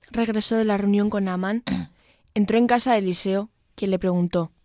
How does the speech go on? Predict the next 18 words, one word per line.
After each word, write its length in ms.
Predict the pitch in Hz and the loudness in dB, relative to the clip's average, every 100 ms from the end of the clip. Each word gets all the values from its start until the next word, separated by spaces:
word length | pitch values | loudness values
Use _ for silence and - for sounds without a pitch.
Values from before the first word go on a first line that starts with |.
| _ _ - | _ _ -12
como 200 | - 190 | -4 -2
de 100 | 180 | -2
costumbre, 560 | 180 175 185 175 175 175 _ _ - | -4 -6 -6 -6 -8 -14 _ _ -12
por 140 | 202 | -6
qué 120 | 208 | -4
se 100 | 202 | -2
había 160 | 226 226 | 0 0
alejado 400 | 202 202 196 185 | -2 -4 -4 -2
de 160 | 170 160 | -4 -4
él. 140 | - _ _ _ _ _ - | -8 _ _ _ _ _ -4
"¿De 140 | 190 | 2
dónde 240 | 202 214 196 | 4 4 4
vienes?", 520 | 185 180 170 - - _ _ _ _ _ _ | 2 0 -2 -10 -20 _ _ _ _ _ _
le, 220 | 202 196 - | -6 -4 -2
le 140 | 196 | -2
preguntó 380 | 190 190 190 180 | 0 2 2 0
el 60 | |
profeta. 480 | 175 175 175 170 165 | -2 -6 -6 -8 -12